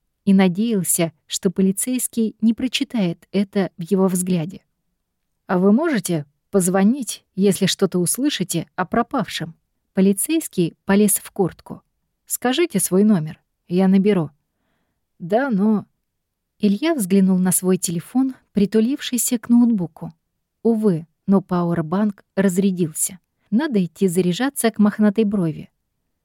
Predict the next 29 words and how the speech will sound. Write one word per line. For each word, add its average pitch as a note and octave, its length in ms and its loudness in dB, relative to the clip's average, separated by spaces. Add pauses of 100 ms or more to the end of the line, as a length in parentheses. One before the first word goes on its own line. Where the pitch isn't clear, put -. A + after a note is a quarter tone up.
(320)
Лучше C4+ 380 -2
бы D#4+ 140 2
записать. D4 800 -2 (560)
Во G3+ 140 0
внутреннем G#3 500 0
кармане F3+ 540 0
у E3+ 80 -12
полицейского E3 840 -4 (160)
нашлись A#3 520 0
блокнот A3 480 2
и A#3+ 60 0
ручка. E3 460 -6 (380)
Он E4 160 -4
написал F3+ 420 -2
цифры, G3+ 540 -4 (300)
вырвал F#3+ 480 0
лист F3+ 420 -4 (100)
и G3+ 80 -2
положил G3 480 2
на F#3+ 160 4
стол. - 320 -8 (340)
Поблагодарил A3+ 640 0
за G3+ 120 2
возможную F3+ 560 2
помощь A3+ 540 0
и F#3+ 80 0
уже F#3 220 2
собрался E3+ 540 -2
уходить, E3+ 640 -4